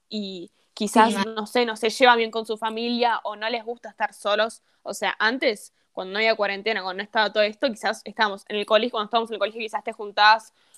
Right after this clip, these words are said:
Speaker 1: con los amigos, con unos amigos, tipo, afuera del colegio, o, tipo, era un, tipo, una compañía constante, que yo creo que, eh, falta un montón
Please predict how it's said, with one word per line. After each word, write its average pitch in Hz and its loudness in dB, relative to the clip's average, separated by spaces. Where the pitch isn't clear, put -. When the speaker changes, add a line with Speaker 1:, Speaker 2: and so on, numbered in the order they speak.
Speaker 1:
con 220 4
los 214 -6
amigos, 233 -2
con 220 -10
unos 247 -6
amigos, 240 -6
tipo, 214 -6
afuera 262 4
del 247 6
colegio, 247 4
o, 208 4
tipo, 202 -8
era 233 -8
un, 226 -18
tipo, 208 -6
una 240 0
compañía 220 -6
constante, 240 -4
que 214 -2
yo 226 -4
creo 226 2
que, 208 -4
eh, - -10
falta 214 2
un 220 -6
montón 233 0